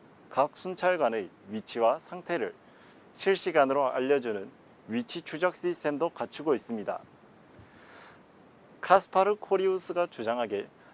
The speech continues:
전자정부 발전에는 십 단계가 존재한다고 했는데 일 단계 가짜 디지털 단계,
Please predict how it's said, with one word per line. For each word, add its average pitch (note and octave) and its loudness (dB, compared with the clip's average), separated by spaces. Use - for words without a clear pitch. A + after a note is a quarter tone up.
전자정부 D#3 2
발전에는 A#2 0
십 - -12
단계가 E3+ 4
존재한다고 A#2 2
했는데 F#2+ -8
일 F3+ 6
단계 C#3+ 4
가짜 C#3+ 4
디지털 C#3+ 0
단계, A2 0